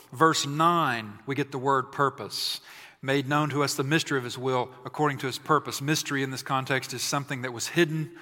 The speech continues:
for a long time, but now is known. We know what the gospel is. We don't know every single aspect of God's counsel, but we know this is what he wanted.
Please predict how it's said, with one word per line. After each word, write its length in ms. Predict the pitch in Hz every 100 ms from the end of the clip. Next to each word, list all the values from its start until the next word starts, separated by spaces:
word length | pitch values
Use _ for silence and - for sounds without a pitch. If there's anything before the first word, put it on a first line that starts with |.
| -
for 160 | - 135
a 60 |
long 220 | 143 139
time, 320 | 131 135 135 127 - -
but 140 | 156
now 220 | 156 160 143
is 120 | 156
known. 320 | 185 156 101 - - - - - -
We 180 | 165 180
know 320 | 190 160 110 135
what 160 | 151
the 60 | 139
gospel 440 | 143 127 - 156
is. 160 | 170 117
We 80 | 131
don't 140 | 131
know 160 | 127 123 151
every 380 | 160 123 156
single 340 | 151 160 139 127
aspect 500 | 135 131 - 131 127
of 120 | 110
God's 260 | 120 120 -
counsel, 480 | 139 139 - 120 - -
but 100 | 143
we 140 | 127
know 360 | 135 139 131 127 - - - -
this 140 | -
is 100 | 143
what 160 | 123 127
he 100 | 135
wanted. 300 | 156 147